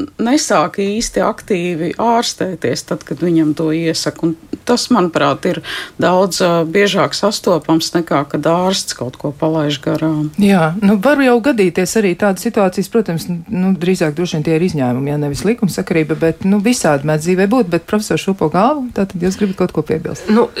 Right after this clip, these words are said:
Speaker 3: es gan, jāsaka godīgi, domāju, ka, tāda situācija, kā, kā klausītājs raksta, ir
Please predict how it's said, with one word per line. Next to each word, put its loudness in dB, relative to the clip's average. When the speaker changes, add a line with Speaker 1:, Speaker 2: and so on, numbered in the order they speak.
Speaker 3:
es 0
gan, 4
jāsaka -2
godīgi, 0
domāju, 2
ka, -4
tāda 0
situācija, -2
kā, -2
kā -4
klausītājs 0
raksta, 0
ir -8